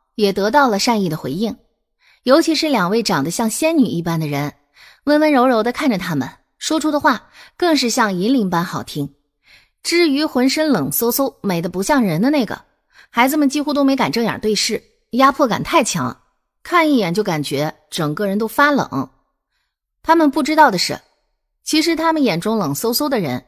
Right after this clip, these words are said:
已经收敛了，要不是身上散发出来的寒意，哪里是他们这屁大点的孩子能够承受的？而后，为了让孩子们吃饭不那么拘谨，孩子们是单独一桌，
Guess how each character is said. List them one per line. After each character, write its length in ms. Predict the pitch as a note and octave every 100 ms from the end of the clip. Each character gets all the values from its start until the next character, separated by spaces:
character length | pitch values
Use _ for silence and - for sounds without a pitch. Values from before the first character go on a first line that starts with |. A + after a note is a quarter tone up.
| _
已 100 | E3+
经 160 | A3
收 160 | A3 D#4
敛 180 | B3 -
了， 260 | C3 D#3+ _ _ _ - -
要 160 | D#4 D4+
不 80 | C#4+
是 100 | C4+
身 240 | D#4 D#4
上 160 | D4+ B3+
散 160 | C4+
发 160 | C4 C4
出 160 | -
来 140 | C4+ A3
的 60 |
寒 220 | A#3 D#3 F#3+
意， 220 | A3+ - _ - -
哪 140 | A3+
里 120 | D#4+
是 120 | B3+
他 160 | B3 D4
们 80 | C#4+
这 120 | C4
屁 200 | C4+ E4+
大 140 | D4
点 160 | A#3 C#3+
的 60 | A#2
孩 260 | - C3+
子 80 | G#3+
能 160 | C#4+ F#3
够 100 | D3
承 160 | D#3
受 200 | - C#3+
的？ 160 | - - _ _ _ _ _ _ _ _ _ _ _ _
而 180 | A3+ C#4+
后， 240 | E4+ - _
为 140 | C#4+ D#4+
了 140 | C#4
让 160 | C#4 B3
孩 160 | A3+
子 80 | A#3
们 100 | A#3
吃 160 | G#3 B3+
饭 160 | B3
不 120 | F#3
那 60 | G#3
么 80 | A3
拘 200 | G3+ C4
谨， 180 | - - C3 - _ - -
孩 180 | - G#3+
子 100 | C4+
们 120 | C4
是 100 | A3
单 180 | G#3 C4+
独 140 | B3+
一 100 | E3+
桌， 320 | D3 C#3 C#3